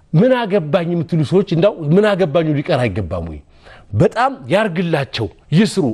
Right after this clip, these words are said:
አልልም፣ ያርግላቸው። አያርግ-፣ አያርግብን፣ እኛም እነሱም አያርግላቸው እንደዚህ አይነት ስራ። ምን ነው እንዲህ የሚል ሰው ጠፋ እዚህ ሀገር ግን?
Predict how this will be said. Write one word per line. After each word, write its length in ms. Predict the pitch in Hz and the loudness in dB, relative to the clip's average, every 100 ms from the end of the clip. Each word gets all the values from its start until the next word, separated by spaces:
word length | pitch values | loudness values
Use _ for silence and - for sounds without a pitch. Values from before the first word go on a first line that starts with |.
| - | -2
አልልም፣ 400 | 185 226 202 180 | -4 -2 0 0
ያርግላቸው። 480 | 160 135 123 120 - | 0 0 0 -2 -2
አያርግ-፣ 500 | 175 233 240 175 143 170 | -2 0 -2 -4 -2 0
አያርግብን፣ 540 | 208 214 175 151 160 | 0 0 -2 -2 0
እኛም 240 | 165 233 226 | 0 2 2
እነሱም 280 | 190 175 | 0 2
አያርግላቸው 540 | 175 143 110 101 85 - - - | 0 0 -2 -4 -6 -12 -18 -2
እንደዚህ 240 | 139 135 | 2 2
አይነት 180 | 113 - | 2 -2
ስራ። 120 | 82 - _ _ _ - - _ - | -12 -18 _ _ _ -20 -20 _ 0
ምን 140 | 214 311 | 2 4
ነው 140 | 269 | 2
እንዲህ 180 | 254 208 | 2 2
የሚል 160 | 208 202 | 2 2
ሰው 140 | 170 | 2
ጠፋ 180 | 170 - 135 | 0 0 -2
እዚህ 160 | 110 | 0
ሀገር 160 | 104 90 | 0 -2
ግን? 120 | 80 | -6